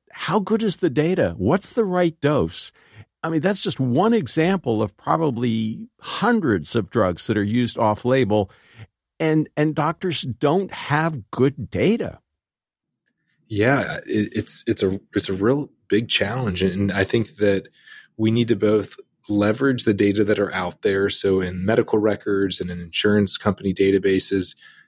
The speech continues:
Speaker 2: to get a sense for what is typically prescribed, and then to try to get a sense for which approaches work and what, what's the right dose. But you're right, a,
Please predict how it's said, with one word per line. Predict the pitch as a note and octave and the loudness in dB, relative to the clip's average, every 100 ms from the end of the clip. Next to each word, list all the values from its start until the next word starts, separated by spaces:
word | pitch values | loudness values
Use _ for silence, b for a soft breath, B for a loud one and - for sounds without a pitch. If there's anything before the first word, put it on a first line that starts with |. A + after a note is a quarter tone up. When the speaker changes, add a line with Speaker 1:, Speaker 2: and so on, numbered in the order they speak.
| _ | _
Speaker 2:
to | A2 A2 _ | -2 -2 _
get | - A2 | 0 0
a | |
sense | A2+ - F#2+ A2+ | 0 -2 -2 -2
for | - G#2 F#2+ | -4 0 0
what | F#2+ G2 A#2 | 2 0 2
is | C3 B2 - _ | 0 -2 -8 _
typically | - B2 C3 B2+ | -4 0 0 0
prescribed, | C3 - G2 F2 E2+ F2+ G#2 - B B - | 0 0 0 0 -2 -6 -8 -12 B B -6
and | A2 | 0
then | A2 A2+ | 0 0
to | |
try | - B2 | 0 0
to | A2+ | 2
get | A2 | 2
a | |
sense | - A2+ - | 2 -2 -2
for | G#2 G2 | 0 0
which | F#2+ G2+ G#2+ - - - | -2 0 0 0 -6 -6
approaches | - G#2+ G#2 A#2+ G#2+ - - _ _ | -2 0 0 2 0 -2 -10 _ _
work | F#2+ B2+ C#3 - | -2 0 0 -2
and | F#2 F#2 | -4 -2
what, | F#2+ | -4
what's | G#2 G2+ - | -2 -2 0
the | G2+ | 2
right | G2+ G2 F#2 | 2 2 0
dose. | G2+ G#2+ F#2 - | 0 0 -2 -6
But | - G2+ - B B _ | -2 -2 -2 B B _
you're | A2+ | 0
right, | B2+ C#3 | 2 0
a, | F#2 - - - | -4 -14 -16 -12